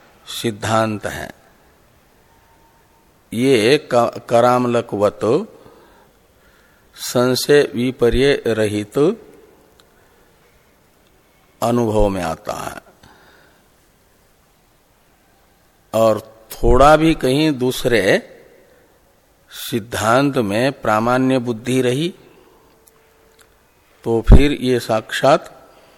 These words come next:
वेदांत सिद्धांत अनुभव में नहीं होगा, साक्षात्कार नहीं होगा इसका, जीवो ब्रह्मैव नापरः का। क्योंकि सांख्यादि तो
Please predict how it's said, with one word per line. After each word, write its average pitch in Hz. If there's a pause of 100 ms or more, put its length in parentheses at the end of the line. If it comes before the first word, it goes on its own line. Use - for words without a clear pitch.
(920)
वेदांत 123
सिद्धांत 117
अनुभव 117
में 123
नहीं 160
होगा, 85 (1000)
साक्षात्कार 117
नहीं 151
होगा 85
इसका, - (300)
जीवो 113
ब्रह्मैव 104
नापरः 90
का। - (1800)
क्योंकि 117
सांख्यादि 123
तो 233